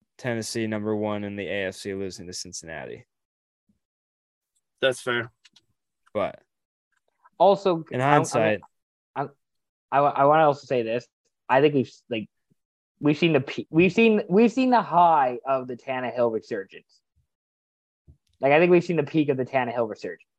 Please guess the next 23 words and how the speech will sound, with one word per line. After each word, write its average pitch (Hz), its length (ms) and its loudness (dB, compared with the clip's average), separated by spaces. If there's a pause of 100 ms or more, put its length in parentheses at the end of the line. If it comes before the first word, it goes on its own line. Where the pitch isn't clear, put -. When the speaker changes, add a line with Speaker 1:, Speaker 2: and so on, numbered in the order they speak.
(260)
Speaker 3:
I 123 160 0
think 131 240 0
he, 131 200 -2
like, 113 220 -4 (2000)
it, 127 180 -4 (140)
Speaker 1:
Yeah. 95 420 -4 (1300)
Speaker 3:
I 135 80 2
don't, 139 180 2
I, 147 180 4
I 143 160 4
just, 156 180 -2
and 170 100 0
again, 175 380 4 (260)
kinda 208 140 6
like 214 160 4
you 175 160 2
alluded 185 320 0
to, 190 80 -8
Jevin, 165 360 -4 (1040)
what 156 180 -2
are 160 60 -2
the 156 100 0
weapons? 143 460 -4